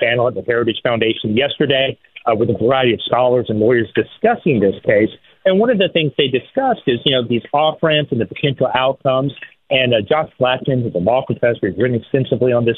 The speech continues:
point. Uh, Patrick Strawbridge, who's an experienced Supreme Court advocate, Constable William McCarthy,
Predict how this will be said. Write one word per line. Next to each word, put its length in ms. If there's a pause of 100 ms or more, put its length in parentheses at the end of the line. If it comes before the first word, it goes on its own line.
(100)
point. 340 (240)
Uh, 80
Patrick 400 (100)
Strawbridge, 680
who's 180
an 80 (100)
experienced 720
Supreme 340
Court 180
advocate, 600
Constable 320
William 180
McCarthy, 480